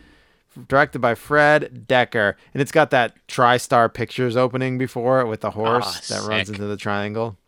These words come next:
Speaker 2: Yeah.
Speaker 1: Really cool. The Pegasuses.
Speaker 2: Yeah,
Speaker 1: Uh,
Speaker 2: what, what, what do you gain from remaking it? Look, here, and here's the thing.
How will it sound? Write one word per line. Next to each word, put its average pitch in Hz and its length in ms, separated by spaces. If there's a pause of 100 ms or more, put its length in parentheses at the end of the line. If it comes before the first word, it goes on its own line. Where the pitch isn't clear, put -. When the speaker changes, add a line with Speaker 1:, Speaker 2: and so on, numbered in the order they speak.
(420)
Speaker 2:
Yeah. 92 260 (500)
Speaker 1:
Really 107 340
cool. - 160
The 101 80
Pegasuses. 113 840 (1400)
Speaker 2:
Yeah, 135 380
Speaker 1:
Uh, - 40
Speaker 2:
what, - 240
what, 220 140
what 220 140
do 247 60
you 262 160
gain 147 420
from 127 460 (800)
remaking 104 640
it? - 100
Look, 202 200
here, 160 220
and 180 140
here's 190 180
the 160 60
thing. 120 320